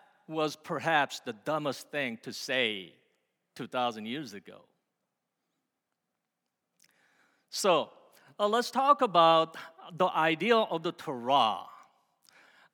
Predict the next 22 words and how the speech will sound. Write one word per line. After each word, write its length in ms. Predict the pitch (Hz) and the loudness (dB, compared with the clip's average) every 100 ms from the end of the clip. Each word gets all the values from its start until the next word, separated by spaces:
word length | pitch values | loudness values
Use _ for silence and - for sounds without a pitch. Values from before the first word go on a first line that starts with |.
| _ _ _ _ - | _ _ _ _ -14
To 80 | 165 | -2
tell 220 | 190 247 | 0 2
you 60 | |
the 100 | 208 | -2
truth, 540 | 151 - 226 185 - - _ _ _ 151 | -4 -2 0 0 -4 -16 _ _ _ -10
uh, 60 | |
when 160 | 151 180 | -2 -2
I 80 | 175 | 0
came 240 | 190 170 | -2 -4
to 100 | 175 | -6
this 220 | 170 190 | -6 -6
country, 640 | - 160 131 139 139 202 - _ _ _ _ _ 156 | -6 -8 -8 -10 -10 -12 -18 _ _ _ _ _ -6
I 100 | 147 | -4
came 560 | 180 170 180 175 175 - _ _ _ _ _ _ _ _ _ _ _ - | -2 0 0 -2 -6 -14 _ _ _ _ _ _ _ _ _ _ _ -4
to 80 | |
this 200 | 165 226 | 0 0
country 300 | - 226 226 | 0 -4 -2
following 480 | 202 202 196 190 185 | -2 2 2 0 0
that 180 | 170 170 | -2 -2
American 560 | 160 156 151 143 156 120 | -4 0 0 -2 -6 -8
dream. 500 | - 113 101 85 76 _ _ _ _ _ _ _ _ _ _ _ _ _ _ _ _ _ _ _ _ _ _ _ | -8 -8 -8 -12 -20 _ _ _ _ _ _ _ _ _ _ _ _ _ _ _ _ _ _ _ _ _ _ _
And 720 | 147 147 143 139 139 135 135 | -4 0 2 0 -2 -6 -10